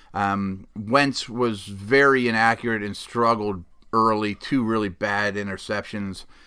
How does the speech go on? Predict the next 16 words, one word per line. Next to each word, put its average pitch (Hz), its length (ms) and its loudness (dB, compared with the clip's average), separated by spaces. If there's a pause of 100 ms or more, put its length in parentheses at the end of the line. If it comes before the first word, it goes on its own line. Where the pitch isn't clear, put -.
(400)
But - 120 -4
then 233 160 2
I 254 80 2
thought 175 300 8
if 147 100 -2
you 135 140 -4 (100)
just 160 300 2
isolated 131 640 2
him 120 100 2
in 113 100 0
the 98 60 -4
second 120 440 -2
half, 104 560 -2
that 101 200 -8
he 131 160 0
was 110 520 -4